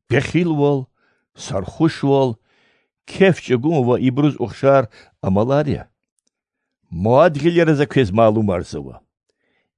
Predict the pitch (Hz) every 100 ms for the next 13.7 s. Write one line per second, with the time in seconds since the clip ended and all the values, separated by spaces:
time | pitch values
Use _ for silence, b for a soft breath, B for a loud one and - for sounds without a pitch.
0 | _ 151 185 139 - 139 135 123 131 143
1 | 131 123 123 117 175 190 190 110 80 _
2 | _ b b b - 127 127 151 156 -
3 | - 113 139 131 - 151 175 202 127 -
4 | _ _ _ _ _ _ - 143 156 -
5 | 123 113 120 110 123 120 135 - - _
6 | _ _ _ _ _ _ _ - 117 117
7 | 208 147 - 165 151 139 131 127 131 127
8 | - _ - 170 - 87 78 71 78 -
9 | _ _ _ _ _ _ _ _ _ _
10 | - 160 180 160 98 104 107 _ _ _
11 | _ _ _ - - 170 151 95 113 120
12 | 120 _ _ _ _ _ - 107 117 127
13 | 143 165 - 87 104 131